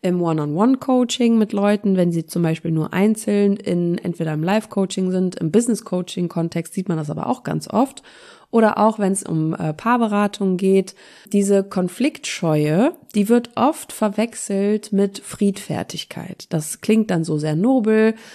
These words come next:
ähm, die wird auch verwechselt mit dem, einem großen Harmoniebedürfnis, manchmal sogar mit emotionaler Reife, so nach dem Motto, "Ich kann da drüber stehen, ich halte das einfach aus zum Wohle unserer Beziehung." Dabei ist sie in vielen Fällen genau das Gegenteil,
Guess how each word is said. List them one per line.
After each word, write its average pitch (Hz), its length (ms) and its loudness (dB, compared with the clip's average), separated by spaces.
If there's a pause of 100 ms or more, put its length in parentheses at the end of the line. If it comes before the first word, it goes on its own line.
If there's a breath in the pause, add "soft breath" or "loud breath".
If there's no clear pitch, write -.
(260 loud breath)
ähm, 180 160 -2
die 170 160 -2
wird 196 220 -2
auch 160 160 -2
verwechselt 160 640 -4
mit 151 180 -2
dem, 156 180 -2
einem 156 240 2
großen 156 440 -2
Harmoniebedürfnis, 196 1300 2 (300 loud breath)
manchmal 185 360 0
sogar 170 340 0
mit 165 160 -2
emotionaler 156 640 -2
Reife, 202 460 0
so 175 100 -2
nach 160 180 0
dem 170 140 -6
Motto, 160 280 -2
"Ich 156 120 -6
kann 165 160 -4
da 156 100 -2
drüber 196 360 -2
stehen, 196 400 -2
ich - 160 -10
halte 175 160 -4
das 160 160 -6
einfach 151 360 -8
aus 208 360 -4
zum 175 200 -2
Wohle 196 220 2
unserer 165 320 -2
Beziehung." 214 560 0 (600 loud breath)
Dabei 190 260 2
ist 262 180 0
sie 226 140 0
in 175 120 0
vielen 277 420 4
Fällen 214 500 2
genau 185 340 2
das 208 220 -2
Gegenteil, 165 800 0